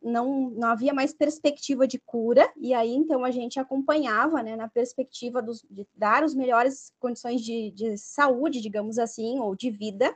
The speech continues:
né? Cada dia era um dia, no, para o paciente e para a família em casa.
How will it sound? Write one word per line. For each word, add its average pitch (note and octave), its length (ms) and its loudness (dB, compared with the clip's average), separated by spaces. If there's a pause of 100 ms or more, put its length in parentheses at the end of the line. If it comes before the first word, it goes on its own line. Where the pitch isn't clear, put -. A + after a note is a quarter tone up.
(100)
né? G3 200 -4
Cada G3+ 280 -2
dia G3 200 -6
era G#3 100 -6
um A#3+ 80 -6
dia, G#3 300 0 (520)
no, C4+ 200 4 (180)
para C4 200 6
o D4+ 40 0
paciente C4 420 0
e C4+ 40 -8
para A#3 200 2
a B3 40 2
família A3 340 -6
em A#3 60 -10
casa. F#3 420 -2